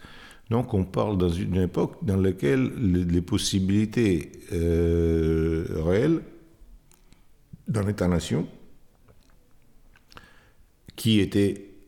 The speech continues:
souverain à moitié étaient tout à fait différentes de celles d'aujourd'hui.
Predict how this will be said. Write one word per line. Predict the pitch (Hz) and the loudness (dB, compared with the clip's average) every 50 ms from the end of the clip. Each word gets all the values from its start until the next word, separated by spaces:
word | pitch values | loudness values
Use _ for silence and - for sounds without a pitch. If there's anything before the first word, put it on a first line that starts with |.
| - _ _ - - | -20 _ _ -14 -10
souverain | - - 98 90 80 95 92 90 | -6 -2 0 0 2 2 2 2
à | 82 | 4
moitié | 82 82 90 - 196 226 226 - - - - - - - _ - _ _ _ _ _ _ _ _ _ - - - - - - - _ - - - - - _ _ - - - - - - _ - | 4 2 2 2 0 -2 -2 -4 -10 -18 -20 -20 -20 -20 _ -20 _ _ _ _ _ _ _ _ _ -20 -20 -20 -20 -20 -20 -20 _ -20 -20 -20 -20 -20 _ _ -20 -20 -20 -20 -20 -20 _ -2
étaient | - 101 101 98 - 120 135 165 85 - - - - - - - - _ _ _ _ _ - 123 101 - | 0 0 0 2 0 0 0 0 -2 -4 -6 -12 -20 -20 -20 -20 -20 _ _ _ _ _ -16 -14 -10 -6
tout | - 101 90 | -4 0 0
à | 98 | 0
fait | 85 120 127 | 0 0 -2
différentes | 107 82 80 87 90 101 104 98 | 0 0 0 0 0 0 0 -2
de | 90 | -2
celles | 78 78 85 76 | -2 0 0 0
d'aujourd'hui. | 76 80 90 127 139 143 135 123 107 | 0 0 0 0 0 0 0 -2 -4